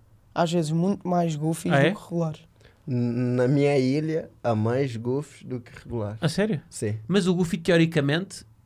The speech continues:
Speaker 2: tá associado a canhoto, não é?
Speaker 1: Sim.
Speaker 2: O
Speaker 1: Porque tem mais força no pé de esquerdo.
Speaker 2: Exatamente.
Speaker 1: Sim.
Speaker 2: Ou seja, o goofy tem o pé esquerdo à fre-, o pé esquerdo atrás, pé, eh,
Speaker 1: Para poder dar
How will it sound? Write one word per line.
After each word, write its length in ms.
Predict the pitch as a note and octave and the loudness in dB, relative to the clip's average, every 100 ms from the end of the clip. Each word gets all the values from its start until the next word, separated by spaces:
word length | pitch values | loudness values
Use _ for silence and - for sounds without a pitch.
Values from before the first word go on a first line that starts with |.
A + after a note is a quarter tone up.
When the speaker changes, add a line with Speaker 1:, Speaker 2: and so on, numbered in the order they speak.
| - | 0
Speaker 2:
tá 140 | C#3 | 2
associado 760 | C3+ - C#3 D#3+ E3 E3+ G3 - | 2 -2 -2 2 4 2 -4 -6
a 80 | F#3 | -6
canhoto, 440 | E3+ A3+ G#3+ G3 D#3+ | -2 0 0 0 -2
não 80 | |
é? 140 | A2 G#2+ - - - _ _ - | -2 -4 -8 -20 -20 _ _ -12
Speaker 1:
Sim. 360 | - F3 D3+ - _ _ _ _ _ - - - - | -2 -2 -2 -6 _ _ _ _ _ -20 -20 -20 -16
Speaker 2:
O 80 | - | -4
Speaker 1:
Porque 160 | B2 B2 | -2 2
tem 120 | G3+ | 4
mais 220 | F#3+ F#3+ | 6 4
força 320 | - F#3+ - | 4 2 2
no 120 | F#3 F3 | 2 2
pé 200 | F#3 E3+ | 4 4
de 400 | F3 F3 E3+ - | 2 2 0 -4
esquerdo. 440 | - - E3+ D#3 - _ - | -4 2 2 2 -6 _ -6
Speaker 2:
Exatamente. 580 | C3 A#2+ D3 D3 C3 - _ - | -2 0 0 -2 -4 -8 _ -10
Speaker 1:
Sim. 280 | - D3+ C#3+ _ _ _ _ | -2 -2 -2 _ _ _ _
Speaker 2:
Ou 100 | - | -4
seja, 140 | B2 D#3 | 0 0
o 40 | B2+ | 2
goofy 400 | F3 G#3 G#3 E3+ | 2 2 2 0
tem 140 | D#3+ | 2
o 60 | C#3 | 2
pé 120 | D3 | 2
esquerdo 260 | C3 D#3 C#3 | 2 2 4
à 80 | C3+ | 2
fre-, 180 | - | 0
o 100 | D#3 | -2
pé 120 | A#2+ D3 | 2 0
esquerdo 240 | - C#3 | 2 0
atrás, 460 | C#3 D#3+ G#3 - - _ | 2 4 2 -2 -16 _
pé, 100 | C3+ B2 | 0 2
eh, 460 | A#2+ A#2+ G#2+ C#3+ | 2 2 2 4
Speaker 1:
Para 120 | E3+ | 4
poder 320 | E3+ E3+ F3 E3+ | 4 4 4 6
dar 340 | F3 D#3+ D#3 | 6 6 2